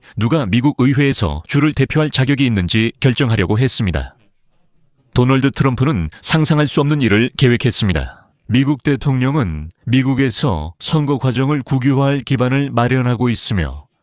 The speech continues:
사실상 주들이 투표 규칙을 자율적으로 정할 수 있는 헌법적 권리를 빼앗으려 하고 있습니다. 이는 이백 년 넘게 존재해온 미국의 연방 체제에 대한 직접적인 도전입니다. 놀랍게도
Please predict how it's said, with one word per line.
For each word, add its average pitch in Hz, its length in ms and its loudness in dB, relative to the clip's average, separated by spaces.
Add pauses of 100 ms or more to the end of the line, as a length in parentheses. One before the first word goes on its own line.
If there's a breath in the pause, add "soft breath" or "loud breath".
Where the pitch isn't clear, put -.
사실상 139 680 -2
주들이 113 560 0 (140)
투표 151 300 -2
규칙을 135 480 -2
자율적으로 135 680 0
정할 127 320 0
수 - 180 -4
있는 101 400 -2 (220 soft breath)
헌법적 151 500 -2
권리를 104 720 0
빼앗으려 123 800 0
하고 131 320 0
있습니다. 80 800 -4
이는 139 480 0
이백 131 380 0
년 139 280 0
넘게 135 480 -2
존재해온 123 1040 -2 (220 soft breath)
미국의 123 640 0
연방 127 480 -2
체제에 135 500 0
대한 92 480 -2 (160 soft breath)
직접적인 131 960 -2
도전입니다. 101 1040 -2
놀랍게도 135 960 -2